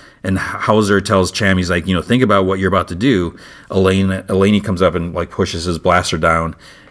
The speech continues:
And she's like, you know, "Taa's con-, time will come, but not this way." So, and, you know, Hera's watching too. So, you know, maybe she's like, you know, "Don't kill the, this guy in front of your daughter." So Crosshair is getting ready to shoot. Uh, Rampart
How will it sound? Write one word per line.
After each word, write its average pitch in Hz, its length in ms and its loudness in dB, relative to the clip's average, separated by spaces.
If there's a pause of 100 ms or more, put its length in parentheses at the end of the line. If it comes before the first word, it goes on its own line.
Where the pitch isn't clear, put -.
And 95 180 -2
she's 95 180 -2
like, 90 180 0
you 95 60 2
know, 85 60 0
"Taa's 107 340 0
con-, 110 340 -2
time 104 280 2
will 90 140 0
come, 92 500 -2 (160)
but 95 120 -6
not 98 220 -2
this 98 220 -4
way." 78 220 -4 (540)
So, 101 180 0
and, 92 280 0
you 92 60 0
know, 90 80 0
Hera's 95 340 0
watching 82 380 -2
too. 82 220 -2
So, 80 220 -4
you 82 120 -6
know, 80 60 -4
maybe 80 160 -2
she's 82 180 -6
like, 78 160 -4
you 85 80 -2
know, 80 60 -2
"Don't 85 240 0
kill 82 240 0
the, 85 240 -4
this 90 240 -6
guy 85 280 0
in 82 220 -4
front 90 200 2
of 82 40 0
your 80 120 -2
daughter." 82 420 -2 (800)
So 104 340 2
Crosshair 113 560 -2
is 95 80 -2
getting 95 240 0
ready 87 220 0
to 80 100 -8
shoot. 92 680 -2
Uh, 87 280 -4
Rampart 101 580 -2